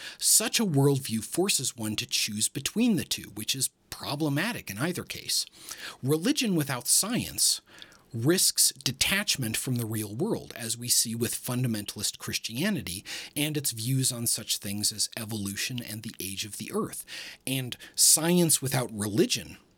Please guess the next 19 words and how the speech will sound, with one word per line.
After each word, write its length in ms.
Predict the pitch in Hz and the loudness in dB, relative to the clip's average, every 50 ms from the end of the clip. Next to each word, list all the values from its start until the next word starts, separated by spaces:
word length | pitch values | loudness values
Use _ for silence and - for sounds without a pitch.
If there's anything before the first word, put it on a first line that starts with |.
| _ _ - _ - - | _ _ -20 _ -6 -2
or 340 | 160 151 143 135 123 117 104 - _ _ _ - | 0 2 2 2 0 -2 -4 -8 _ _ _ -6
at 180 | 139 135 131 | -6 -4 -2
least 340 | 131 151 170 143 - - - | -2 0 0 0 0 0 4
some 400 | - - - - 131 180 214 190 | 4 6 6 6 6 6 4 6
tradition 540 | 175 - - 123 101 127 135 - - 135 117 | 4 2 0 0 2 2 2 2 0 -2 -4
of 120 | 107 - | -4 0
meaning 480 | 110 110 120 139 156 156 147 135 123 113 | 0 2 2 4 4 2 2 0 0 -2
and 140 | 101 92 87 | -4 -6 -6
values, 640 | 101 110 160 175 151 95 76 - - - - - - - - - - - - | -4 -4 -2 -2 -4 -4 -6 -4 -2 -2 -2 -2 -4 -10 -14 -14 -14 -10 -8
risks 580 | 107 107 131 170 220 - - - - - - - | -4 0 2 4 4 4 4 4 4 4 4 4
its 260 | - 156 135 - - - | 2 2 2 2 2 2
implementation 840 | 170 165 175 - 170 135 123 117 117 - - 208 214 - - 120 107 | 2 2 2 4 4 4 4 2 0 -2 -2 -2 0 -2 -2 -4 -6
for 180 | - - 123 117 | -6 -4 -4 -4
abhorrent 500 | 104 95 - 123 135 151 135 113 - - | -4 -4 -2 0 2 2 0 0 -4 -4
purposes, 680 | - 196 233 - 113 - - - 82 90 104 - - - - - - - | -4 -4 -4 -2 -2 -2 -2 -2 -2 -2 -2 -2 -2 -2 -6 -14 -8 0
such 300 | - - 160 151 - - | 2 2 2 4 2 0
as 120 | 139 117 | 0 0
nuclear 480 | 117 107 123 135 135 - 151 143 139 139 | 0 2 2 2 2 4 2 4 4 4
weapons 540 | 131 131 160 190 190 - 92 78 76 - | 2 2 0 -2 -2 -6 -8 -4 -2 -4